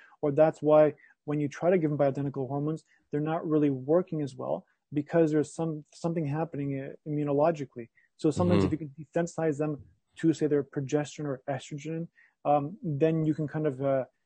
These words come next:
Speaker 1: really get a, a layer off, and they can, and things can work better. So I know there was, like, for P M S symptoms, as an example, the first time I tried, I remember, um, it was a patient, she had really bad P M S symptoms. Like, I mean, where there was extreme mood, just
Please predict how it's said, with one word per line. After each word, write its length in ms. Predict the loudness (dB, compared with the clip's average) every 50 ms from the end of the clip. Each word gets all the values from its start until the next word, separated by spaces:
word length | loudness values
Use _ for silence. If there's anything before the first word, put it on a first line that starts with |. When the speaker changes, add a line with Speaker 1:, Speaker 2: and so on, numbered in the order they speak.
| _ _ _ _ -20 -20 _ _
Speaker 1:
really 440 | -8 -6 0 2 4 6 6 6 6
get 260 | 6 6 4 6 6
a, 220 | 6 4 4 2 0 _
a 80 | 0 2
layer 440 | 2 4 4 6 6 8 6 6
off, 300 | 4 2 0 -2 -6 -10 _ _ _ _ _
and 200 | -6 -6 -4 -2
they 100 | -2 -2
can, 220 | -2 -2 -6 -6 -6
and 160 | -8 -8 -6
things 160 | -6 -6 -6
can 140 | -4 -4 -2
work 180 | 0 0 -2 -2 0
better. 280 | 0 2 2 0 -2 -6
So 140 | -2 2 2
I 40 | 4
know 120 | 4 6
there 100 | 6 6
was, 120 | 6 6 4
like, 140 | 2 0 0
for 120 | -4 -8
P 160 | -6 -4 -4
M 100 | -2 -2
S 160 | -2 -4 -6
symptoms, 240 | -8 -8 -8 -6 -6
as 60 | -6
an 40 | -6
example, 540 | -6 -6 -6 -6 -4 -4 -2 0 -2 -2 -2 -6 -16 -20 -20 -20 -20 _ _ _ _
the 60 | -16 0
first 260 | 4 6 6 6 4
time 120 | 2 0
I 60 | 0
tried, 240 | 0 2 4 4 4
I 40 | 4
remember, 440 | 4 2 2 2 2 2 0 0 -4 _ _ _ _ _ 4
um, 260 | 6 6 6 6 4
it 40 | 2 0
was 100 | 0 -2
a 60 | -2
patient, 420 | 0 2 4 4 4 0 -4 -4
she 100 | -2 -2
had 200 | -2 -2 -2 0
really 180 | 2 4 4 4
bad 280 | 2 2 0 0 -2
P 120 | -2 -4 -2
M 80 | -2
S 160 | -2 -2 -4 -6
symptoms. 240 | -10 -10 -10 -8
Like, 140 | -8 -6 -4
I 20 | -2
mean, 200 | -2 -2 0 2
where 160 | 2 2 2
there 100 | 2 0
was 120 | -2 -4
extreme 540 | -6 -10 -12 -14 -6 0 2 2 2 2 0
mood, 400 | 0 0 2 4 4 4 2 0
just 200 | -4 -12 -14 -16